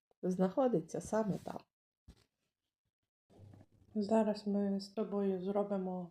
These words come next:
практику для того, щоб виявити головну батьківську програму, яка керує твоїм життям.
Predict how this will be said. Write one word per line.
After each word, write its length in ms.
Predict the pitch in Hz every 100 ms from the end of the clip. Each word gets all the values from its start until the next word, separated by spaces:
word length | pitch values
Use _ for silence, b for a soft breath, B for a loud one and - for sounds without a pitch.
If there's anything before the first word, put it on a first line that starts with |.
| -
практику 680 | 214 247 - 247 247 202 - - _ _ _ _ B B B B B B B B _ -
для 160 | 208
того, 400 | 208 262 277 233
щоб 400 | 220 - 220 180
виявити 680 | 190 196 226 247 233 226 196
головну 640 | 190 185 180 180 185 208 214
батьківську 580 | 196 196 202 202 202
програму, 560 | 202 - 185 208 285 285
яка 380 | 208 196 233 247
керує 360 | 220 208 208
твоїм 360 | 214 208 202 190
життям. 480 | 202 202 208 196